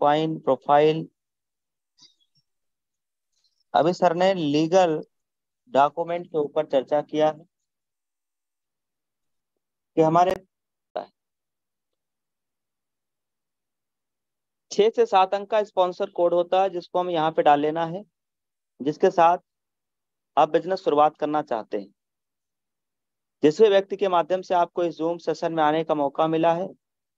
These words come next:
उनका यहाँ से छह से सात, आठ अंक का sponsor code लेकर के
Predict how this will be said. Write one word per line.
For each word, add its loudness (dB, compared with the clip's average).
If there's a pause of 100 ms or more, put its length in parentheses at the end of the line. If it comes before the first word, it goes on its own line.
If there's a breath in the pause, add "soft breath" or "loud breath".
(1800)
उनका 4
यहाँ 4
से -4 (260)
छह -2
से -2
सात, 2
आठ 4
अंक -6
का 2
sponsor -4
code -2
लेकर 0
के -6